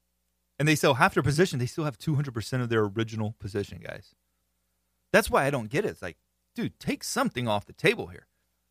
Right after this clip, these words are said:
If it goes up, <laughs> goes from a hundred to, to three hundred dollars a share, and you take a third of your position off, and I was just telling you just a moment ago,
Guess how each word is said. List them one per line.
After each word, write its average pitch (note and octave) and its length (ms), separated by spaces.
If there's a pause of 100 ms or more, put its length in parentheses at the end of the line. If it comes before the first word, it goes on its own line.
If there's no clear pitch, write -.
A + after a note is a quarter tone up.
If D#3+ 120
it F#3+ 40
goes F3+ 220
up, G#3 280 (420)
<laughs> - 440
goes D#3 200
from D3 140
a A#2+ 60
hundred D#3 340
to, A#2+ 100
to B2+ 160
three D#3 260
hundred C3 220
dollars C3 280
a A2+ 60
share, B2 460 (200)
and A#2+ 140
you B2 80
take B2+ 260
a A2+ 60
third C#3 220
of A#2 100
your G#2+ 80
position G2+ 420
off, G#2+ 220
and A#2 120
I A#2 100
was A2 100
just G#2+ 180
telling A#2+ 220
you G#2+ 80
just G#2+ 200
a A2 40
moment A2+ 320
ago, G#2 300